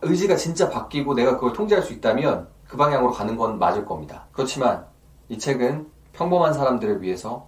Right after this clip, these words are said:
쓰여진 책이고 정말 공부가 고민이라면, 정말 학습법이 고민이라면 평범한 당신은 의지를 고칠 생각보다는 내 의지가 어떻게 만들어지고 어디를 향하는지 통제하고 제어할 수 있는 구조적 개선에 먼저 관심을 두시는 것이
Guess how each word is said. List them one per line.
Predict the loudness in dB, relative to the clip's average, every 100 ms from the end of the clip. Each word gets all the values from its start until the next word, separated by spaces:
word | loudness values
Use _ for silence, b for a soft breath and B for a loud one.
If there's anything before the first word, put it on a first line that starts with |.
| _
쓰여진 | -2 0 0
책이고 | -4 -6 -4 -4 -4 -8
정말 | -6 -2 4 4 4
공부가 | 2 0 2 2 2
고민이라면, | -2 -4 -4 -6 -4 -6
정말 | -6 -2 -2 -2
학습법이 | -8 -6 -4 -4 -6
고민이라면 | -6 -4 -4 -4 -2 -2 -2 -4 _
평범한 | -6 0 2 2
당신은 | 0 -10 -10 -10 -10 -12 -8
의지를 | -6 -2 -2 -2
고칠 | -8 -8 -8
생각보다는 | -6 -6 -8 -8 -6 -4 -4 -8 -14
내 | -4 -2 0
의지가 | 2 2 2 2 2
어떻게 | 2 0 -4 -4 -4
만들어지고 | -4 -6 -4 -6 -6 -6 -6 -6 -8
어디를 | -4 -2 0 -2 -4
향하는지 | -4 -2 -4 -6 -12 -12 -12 -14
통제하고 | -10 -6 2 2 2
제어할 | -4 -2 0 0 -2
수 | -8
있는 | -10 -8 -10 -12
구조적 | -4 -2 -2 -4
개선에 | -6 -8 -6 -6 -8 -12 B B
먼저 | -4 -2 -2
관심을 | -4 -8 -6 -6
두시는 | -8 -12 -12 -10
것이 | -10 -10 -12 -12